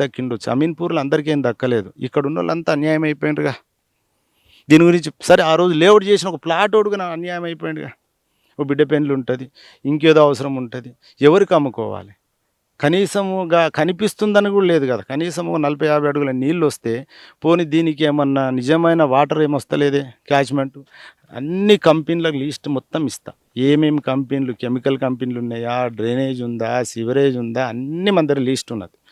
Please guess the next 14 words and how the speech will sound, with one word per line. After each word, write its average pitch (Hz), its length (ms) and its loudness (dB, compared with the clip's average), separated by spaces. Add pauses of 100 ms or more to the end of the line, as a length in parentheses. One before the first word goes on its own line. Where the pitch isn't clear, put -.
(420)
కాలువలతో 135 560 2
సహా 147 200 -4
కంపెనీల 131 400 -6
పేర్లు 127 280 -8
కూడా 143 140 -8
మీకు 156 180 -12
హ్యాండ్ 120 320 -8
ఓవర్ 110 140 -8
చేస్తా. 101 260 -16 (380)
ఏది 214 440 8
చేసినా 202 300 4
ఎవరు 160 340 2
తీసుకోవాలి 127 480 -2
న్యాయం? 101 340 -8